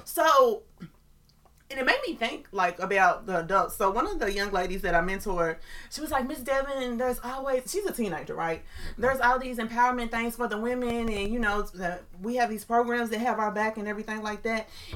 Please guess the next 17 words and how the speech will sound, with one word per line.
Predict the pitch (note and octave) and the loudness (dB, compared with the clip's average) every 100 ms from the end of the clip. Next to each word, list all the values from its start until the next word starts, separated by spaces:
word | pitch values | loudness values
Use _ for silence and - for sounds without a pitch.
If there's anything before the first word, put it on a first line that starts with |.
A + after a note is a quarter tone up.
| - | -6
And | A3+ G#3 F#3+ | -4 -4 -6
teaching | C4+ C#4+ A3+ G3+ F#3 | -10 -8 -6 -4 -2
women | A#3 B3 A3+ A3 | -2 -2 -2 -4
on | G3+ G3+ F#3+ F#3 E3+ | -4 -4 -2 -4 -4
what | G3 A3+ F3+ | 0 -2 -2
to | G3+ F3+ E3+ | -2 0 -2
do, | D#3+ F#3+ A#3 A#3 | -2 -2 -2 -4
not | G#3 A3 | -2 -4
to | A3+ | -4
do, | G#3 G#3 | -6 -4
desire, | F#3+ F3 F#3+ G#3+ G#3+ G#3 G3+ | -4 2 2 4 2 2 0
and, | F3+ F3 | -2 -4
you | G3+ | -2
know, | F3+ | -2
look | G#3 | -2
out | G#3+ G#3 | -4 -4
for. | A#3 A3 G#3+ | 0 0 0